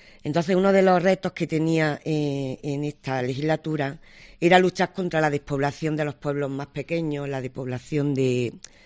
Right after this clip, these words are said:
de estos pueblos tan bonitos que, que están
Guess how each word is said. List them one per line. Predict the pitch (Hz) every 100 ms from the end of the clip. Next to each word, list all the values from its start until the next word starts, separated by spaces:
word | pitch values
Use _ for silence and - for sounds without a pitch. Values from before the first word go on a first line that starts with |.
| - - - - - _ -
de | 165
estos | - 170
pueblos | - 165 160
tan | 160 160
bonitos | 151 156 165 156
que, | 160 151
que | -
están | 147 - 165 160 156 151 143 143